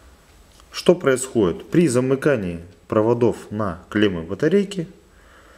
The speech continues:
через замкнутый контакт с один, два, то есть вот этого полюса, начинает проходить ток разряда батарейки.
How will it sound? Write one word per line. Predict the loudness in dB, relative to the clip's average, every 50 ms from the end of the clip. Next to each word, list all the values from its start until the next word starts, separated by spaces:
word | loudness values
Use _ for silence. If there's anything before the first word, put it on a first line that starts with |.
| -20 -20 -14 -2 -2
через | 2 4 4 4 4 2 -2 -8 -6
замкнутый | -2 2 2 2 2 2 -4 -6 -8 -6 -2 -2 -2
контакт | 0 0 -2 -2 0 0 0 -2 -2 -4 -12 -20 -20 -20 -20 -20 _ _ _ _ _ _ _ _ _ _ -20 -14
с | -12 -12 -12 -12 -14 -18 _ -8 -4 0
один, | 2 2 2 2 2 0 0 0 -2 2
два, | 2 4 4 2 0 -6 -12 -20 -20 -20 _ _ _ _ _ _ _ _ -20 -20 _ _ _ _ _ _ _ _ -20 -20 -14 -2
то | -2 -2
есть | 0 2
вот | 2 2 2
этого | 2 0 2 2 2 2
полюса, | 2 2 2 2 2 0 -6 -8 -10 -12 -14 -16 -16 -16 _
начинает | -4 -2 0 0 2 2 2 2 0 -2
проходить | -2 -2 -2 -2 -2 -2 0 0 0 0 2
ток | 2 2 2 2 -2
разряда | -4 -4 -2 0 0 0 0 -2
батарейки. | -2 -4 -4 0 2 4 4 4 4 2 -2 -10 -14